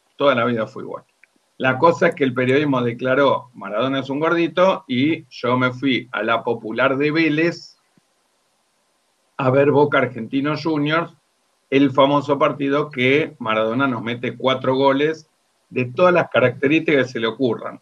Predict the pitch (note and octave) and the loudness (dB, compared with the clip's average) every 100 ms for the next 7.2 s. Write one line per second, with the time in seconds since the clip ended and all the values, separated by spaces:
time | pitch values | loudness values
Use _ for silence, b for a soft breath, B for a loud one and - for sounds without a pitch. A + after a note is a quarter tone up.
0 | - D3 D3 C#3+ C3 C#3+ C#3+ B2 A2 A2+ | -6 -4 -2 0 2 2 2 0 0 0
1 | D3+ D3 B2 A#2+ A#2 - E3+ D#3+ D3+ A#2 | 2 2 0 -2 -6 4 6 6 4 -2
2 | A2 A2 A#2+ A#2 G#2+ G#2+ A2 B2 C3+ B2+ | -2 -2 -2 -4 -6 -6 -4 -2 -2 4
3 | D#3+ D3 D3+ E3 E3+ _ _ _ _ A#2 | 6 6 4 2 -2 _ _ _ _ -2
4 | A2 G#2+ G#2 G2+ _ C3 C3+ A#2 A#2 C3 | 0 0 -2 -8 _ -2 0 -2 0 2
5 | B2+ B2 G#2 C3 C#3 D3 D3+ D3+ D3+ E3+ | 2 -2 -4 -2 0 0 0 0 2 2
6 | D#3 C3 C3 D3+ D3+ F3 D#3+ C#3 C3 A2+ | 2 0 0 0 0 -2 0 -2 -4 -8
7 | G#2+ | -10